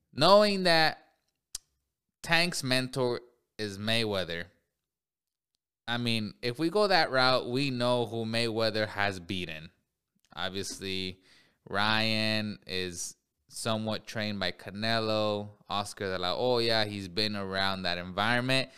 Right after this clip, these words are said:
and all those people have <laughs> lost against Mayweather, all right? So,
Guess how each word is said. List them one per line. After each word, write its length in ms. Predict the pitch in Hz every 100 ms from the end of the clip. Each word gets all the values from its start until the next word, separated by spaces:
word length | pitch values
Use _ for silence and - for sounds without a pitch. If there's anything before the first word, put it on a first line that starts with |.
| - -
and 160 | 104 101 -
all 200 | 135 127
those 220 | 120 -
people 380 | - 110 110 104
have 260 | 104 107
<laughs> 0 |
lost 520 | 120 147 151 147 - - _
against 800 | 107 104 92 104 110 104 107 - - -
Mayweather, 680 | 95 95 90 82 80 78 76 78 -
all 80 | 92
right? 380 | 110 120 120 - - - - - _ -
So, 600 | - - 165 127 92